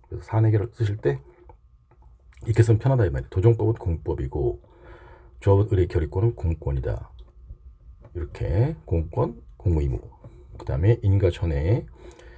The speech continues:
총회 결의, 효력을 다투는 소송은 여기죠. 공법상 법률관계인 결의,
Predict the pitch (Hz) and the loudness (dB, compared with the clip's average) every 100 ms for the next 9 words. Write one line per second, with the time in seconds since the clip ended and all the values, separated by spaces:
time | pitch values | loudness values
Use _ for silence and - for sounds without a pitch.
0 | - _ - - - - - 110 - 80 | -20 _ -20 -20 -20 -2 2 2 2 -2
1 | 73 - - 113 101 - - 85 78 82 | -4 -8 -2 2 2 0 -4 -4 -4 -2
2 | 117 - - 113 67 - - 80 - 73 | -2 -4 -12 -10 -10 -8 -6 -4 -4 -8
3 | - 127 165 - - - - - 85 90 | -2 -2 -2 -8 -20 -20 -20 -4 2 2
4 | 85 67 82 73 58 - _ _ _ - | 2 0 -2 -2 -4 -10 _ _ _ -20
5 | _ - 123 107 131 | _ -6 2 2 2